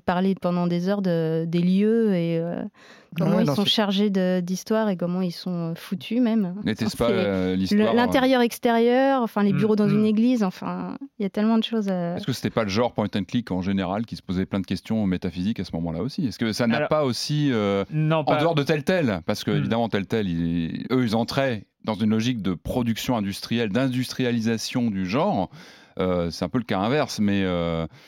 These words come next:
Speaker 3: voilà, est-ce qu'il n'y a pas aussi ça ? Est-ce que le, le genre même n'est pas questionné, euh, par cette mise en scène, par, euh
Speaker 1: Je sais pas. Moi, j'ai, j'ai l'impression qu'il y a beaucoup de,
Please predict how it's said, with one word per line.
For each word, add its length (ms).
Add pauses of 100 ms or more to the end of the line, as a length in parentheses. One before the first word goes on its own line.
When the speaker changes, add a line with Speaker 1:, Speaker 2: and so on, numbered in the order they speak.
(640)
Speaker 3:
voilà, 160
est-ce 100
qu'il 120
n'y 40
a 60
pas 120
aussi 200
ça ? 360
Est-ce 120
que 60
le, 320
le 200
genre 280
même 320
n'est 80
pas 120
questionné, 600
euh, 140
par 180
cette 160
mise 160
en 80
scène, 420
par, 220
euh 380 (500)
Speaker 1:
Je 60
sais 160
pas. 220 (100)
Moi, 140
j'ai, 760
j'ai 120
l'impression 260
qu'il 160
y 40
a 40
beaucoup 220
de, 600